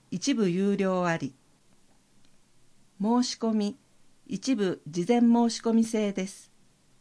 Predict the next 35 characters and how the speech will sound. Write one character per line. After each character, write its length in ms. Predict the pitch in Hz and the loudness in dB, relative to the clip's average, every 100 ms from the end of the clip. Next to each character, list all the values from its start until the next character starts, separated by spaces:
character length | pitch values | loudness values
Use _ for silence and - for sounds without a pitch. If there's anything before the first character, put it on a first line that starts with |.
| _ _ | _ _
問 200 | - 220 | 0 2
い 80 | 226 | 4
合 80 | 214 | 4
わ 100 | 208 | 0
せ、 320 | 208 254 220 _ _ _ _ | -2 -4 -6 _ _ _ _
社 200 | - 196 | -6 -2
会 220 | 254 254 | 2 0
教 220 | 247 240 | 2 2
育 200 | 247 240 | 2 0
セ 220 | 233 226 220 | -2 0 -2
ン 60 | |
タ 400 | - 147 135 123 _ _ _ 160 | -2 -2 -2 -6 _ _ _ -4
ー、 20 | |
電 280 | 202 196 190 | 0 0 0
話 240 | 180 - - - _ - | -2 -4 -16 -20 _ -12
三 320 | - 262 254 | 4 6 6
三 360 | 247 254 226 220 | 4 2 2 -2
一 240 | - 214 | -4 -2
七 280 | 214 202 165 | 0 0 0
の 240 | 147 143 - - | -2 -2 -8 -6
六 260 | 185 190 247 | -6 0 0
六 300 | 254 214 160 | 2 0 -2
二 340 | 175 180 175 | -2 -2 -4
一。 380 | 160 - 156 - _ _ _ _ _ _ _ _ _ _ _ - _ _ _ _ _ _ _ _ | -8 -10 -12 -12 _ _ _ _ _ _ _ _ _ _ _ -20 _ _ _ _ _ _ _ _
杉 340 | - 233 254 | -8 2 6
並 280 | 254 254 247 | 8 6 4
区 320 | 175 170 - _ _ | 0 -4 -6 _ _
総 320 | - 233 254 | -2 2 2
合 240 | 247 247 | 2 0
文 240 | 233 240 226 | 2 0 0
化 160 | 226 | -2
祭。 340 | 220 170 143 - _ _ _ _ _ _ _ _ _ | -2 -4 -4 -10 _ _ _ _ _ _ _ _ _
種 220 | - 208 | -8 0
目 260 | 226 226 226 | 2 2 -4
と 320 | 208 196 - | -2 -2 -4